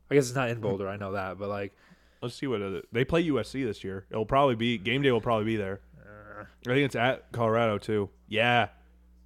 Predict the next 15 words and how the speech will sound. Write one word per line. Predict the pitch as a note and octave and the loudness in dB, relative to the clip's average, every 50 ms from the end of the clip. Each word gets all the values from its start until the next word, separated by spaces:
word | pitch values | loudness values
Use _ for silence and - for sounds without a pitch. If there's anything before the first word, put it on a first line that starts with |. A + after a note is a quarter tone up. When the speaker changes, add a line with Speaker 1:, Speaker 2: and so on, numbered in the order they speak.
| _ - | _ -12
Speaker 1:
Is | C3+ B2+ | -8 -4
that | C3 A#2+ A2 G#2 | -4 -4 0 4
Speaker 2:
They | C#3+ D3 E3+ - | 6 6 6 6
Speaker 1:
early? | B2+ C3+ C3+ - - - - - - - - - - - - | 6 4 0 -2 -6 -18 -20 -20 -20 -20 -20 -20 -20 -16 -10
Speaker 2:
week | - C3 C3+ - | -8 -8 -6 -4
five. | - B2 A#2 A#2+ D3 E3+ D#3 - - - - - - - - - - - - - - - - - - | -2 0 2 2 0 0 -2 -6 -16 -20 -20 -20 -20 -20 -20 -20 -20 -20 -20 -20 -20 -20 -20 -20 -8
So | - - D#3+ E3 | 0 4 6 8
they'll, | E3 D#3+ D3+ D3 D3 D3 D3 C#3+ C#3 C3+ C3 - | 10 10 10 10 8 8 10 8 8 8 6 2
Speaker 1:
Yeah. | - B2 | 2 4
Speaker 2:
they'll | C#3 C3+ C3 C3+ | 4 4 6 6
lose | D3 D#3 D3 B2+ | 4 4 2 0
to | |
T | B2 C3+ C#3 | -2 -2 -2
C | B2+ - B2+ A#2 | -2 0 0 0
U. | A2 A2 A2 A#2+ | 0 0 0 -2